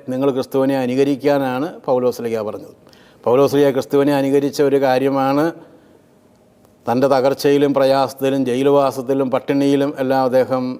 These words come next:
ദൈവത്തെ സ്തുതിച്ചു, നന്ദി പറഞ്ഞു എന്നുള്ളത്. ഗുരുവും ശിഷ്യനും കൂടി യാത്ര ചെയ്യുകയാണ്. അവർക്ക് കുറച്ച് നീണ്ട യാത്ര ചെയ്യേണ്ടതായിട്ടുണ്ട്.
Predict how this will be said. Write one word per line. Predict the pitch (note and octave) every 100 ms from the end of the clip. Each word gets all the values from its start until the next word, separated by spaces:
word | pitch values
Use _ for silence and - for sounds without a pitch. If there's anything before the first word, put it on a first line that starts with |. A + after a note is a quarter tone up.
| -
ദൈവത്തെ | A#2 B2 A#2+ B2+ B2
സ്തുതിച്ചു, | - B2 B2 A#2+ C#3 C#3 C#3+ A#2
നന്ദി | A2+ A#2+ D3
പറഞ്ഞു | C3+ B2 B2 B2+ -
എന്നുള്ളത്. | A2 G#2+ G2 G2 - - - - C3
ഗുരുവും | D3 E3 E3
ശിഷ്യനും | D#3+ C3 D3 D3 C#3+
കൂടി | C#3+ C#3+
യാത്ര | C3+ B2 B2+
ചെയ്യുകയാണ്. | B2+ B2 A#2+ G2+ - _ _ _ _ _ _ _ _ _ _ _ _
അവർക്ക് | A#2+ C3+ A#2 C#3 C#3 C#3 - - _ _ _ -
കുറച്ച് | B2+ D3
നീണ്ട | C3+ C#3 D3
യാത്ര | D3+ C3+ C3 C#3+
ചെയ്യേണ്ടതായിട്ടുണ്ട്. | C#3 C3+ C3 C3+ C3 C3 B2+ C3 C#3+